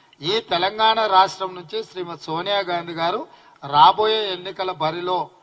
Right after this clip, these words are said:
దించాలి. మా బట్టి విక్రమార్క గారు స్పష్టంగా తెలంగాణ సమాజానికి విజ్ఞప్తి చేసిండు. సోనియా గాంధీ గారు నామినేషన్ వేస్తే ఏకగ్రీవంగా ఎన్నుకుంటేనే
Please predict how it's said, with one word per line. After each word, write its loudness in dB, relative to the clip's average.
దించాలి. 2
మా 10
బట్టి 0
విక్రమార్క -4
గారు 0
స్పష్టంగా -4
తెలంగాణ -2
సమాజానికి -4
విజ్ఞప్తి -12
చేసిండు. -10
సోనియా 6
గాంధీ 4
గారు 0
నామినేషన్ 2
వేస్తే -12
ఏకగ్రీవంగా -4
ఎన్నుకుంటేనే -6